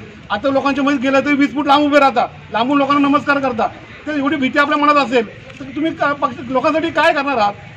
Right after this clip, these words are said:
आणि चार वर्ष तुम्ही आम्हाला सांगता का आम्ही नगर काय करतो, त्या लोकांना माहिती आहे आम्ही काय केलंय. मूलभूत गरजांना महानगरपालिका कुठंच थांबली नाही आणि यापुढे थांबणार पण नाही. येत्या काही दिवसामध्ये महानगरपालिकेने ग्रा-, कालुंजा आणि ग्रामपंचायतीमध्ये जवळजवळ पावणे दोन कोटींची कामं काढलेत,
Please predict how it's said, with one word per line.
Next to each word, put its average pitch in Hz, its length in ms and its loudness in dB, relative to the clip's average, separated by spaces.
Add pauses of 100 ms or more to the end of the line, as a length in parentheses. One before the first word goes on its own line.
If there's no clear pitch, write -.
(100)
आणि 214 120 -6
चार 240 260 2
वर्ष 254 220 -2 (220)
तुम्ही 262 180 -4
आम्हाला 240 240 -2
सांगता 214 340 -2 (320)
का 208 60 0
आम्ही 214 180 0
नगर 220 220 -2
काय 220 120 -2
करतो, 202 160 -10
त्या 277 100 -8
लोकांना 302 280 -4
माहिती 277 260 0
आहे 285 100 0
आम्ही 262 180 -2
काय 233 160 2
केलंय. 214 200 -6 (320)
मूलभूत 196 320 -4
गरजांना 226 500 2
महानगरपालिका 233 680 0
कुठंच 240 320 0
थांबली 247 240 -2
नाही 262 460 -6
आणि 208 140 -2
यापुढे 233 220 2
थांबणार 202 300 -2
पण 240 160 -2
नाही. 226 180 -4 (320)
येत्या 196 260 -2
काही 233 240 2
दिवसामध्ये 240 540 -2 (360)
महानगरपालिकेने 233 720 0
ग्रा-, 214 280 -2
कालुंजा 220 320 0
आणि 254 100 0
ग्रामपंचायतीमध्ये 226 640 -2 (320)
जवळजवळ 247 260 2
पावणे 247 240 2
दोन 269 180 0
कोटींची 262 360 -2
कामं 240 260 0
काढलेत, 214 240 0